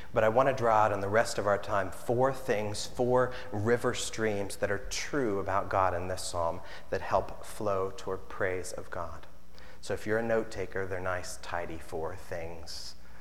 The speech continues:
You can write it down or not. Doesn't matter. But here they are. The first thing that's true of the Lord from this psalm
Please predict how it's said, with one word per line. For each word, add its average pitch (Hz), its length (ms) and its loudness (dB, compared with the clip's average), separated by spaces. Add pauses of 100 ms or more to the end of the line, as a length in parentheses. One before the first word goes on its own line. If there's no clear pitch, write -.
(320)
You 95 100 -2
can 85 180 -6
write 98 200 4
it 90 100 -4
down 95 220 -2
or 92 40 -4
not. 90 460 -4 (1000)
Doesn't 85 280 -2
matter. - 420 -6 (160)
But 82 100 -6
here 104 160 4
they 95 140 4
are. 82 220 2
The 92 140 -4
first - 480 2
thing 92 260 -2
that's 90 220 -4
true 117 320 0
of 107 80 -2
the 110 80 0
Lord 95 320 0
from 98 200 -4
this 104 160 0
psalm 87 460 -2